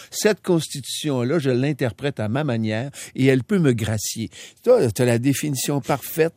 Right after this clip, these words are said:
euh, du dictateur. Là, euh, je mets le feu partout, puis c'est moi qui décide.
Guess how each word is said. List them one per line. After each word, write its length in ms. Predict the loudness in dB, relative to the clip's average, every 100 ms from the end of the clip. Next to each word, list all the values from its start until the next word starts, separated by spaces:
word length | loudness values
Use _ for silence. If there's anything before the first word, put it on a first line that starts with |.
| -2
euh, 120 | -2
du 200 | -2 -6
dictateur. 760 | -6 -8 -2 -2 -2 -6 -6 -2
Là, 320 | 0 2 2
euh, 100 | 0 -4 -18 -6
je 80 | 2
mets 140 | 4
le 60 | 4 2
feu 200 | -2 0
partout, 480 | -2 -4 -6 -6 -6 -12 -12
puis 100 | -6
c'est 140 | -4
moi 160 | -2 -2
qui 140 | -4
décide. 400 | -4 -6 -6 -8